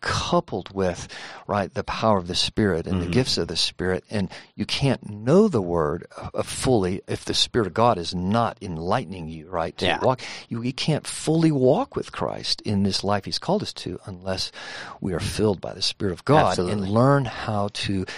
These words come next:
Speaker 1: remember, Jesus told the first believers, "Don't go out and do anything until you're empowered by the Hol-, until you know you have power
Speaker 2: Power.
Speaker 1: from the Holy Spirit."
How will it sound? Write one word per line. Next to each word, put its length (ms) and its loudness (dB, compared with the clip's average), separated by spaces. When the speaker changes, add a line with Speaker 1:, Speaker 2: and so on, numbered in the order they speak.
Speaker 1:
remember, 180 4
Jesus 300 -2
told 160 2
the 80 -4
first 240 -4
believers, 320 0
"Don't 300 6
go 120 4
out 100 6
and 80 -2
do 100 6
anything 280 2
until 240 0
you're 120 0
empowered 800 2
by 160 -2
the 80 -6
Hol-, 140 -2
until 260 0
you 240 2
know 200 0
you 180 -2
have 280 -6
power 460 0
Speaker 2:
Power. 200 2
Speaker 1:
from 200 -4
the 80 0
Holy 200 -4
Spirit." 460 2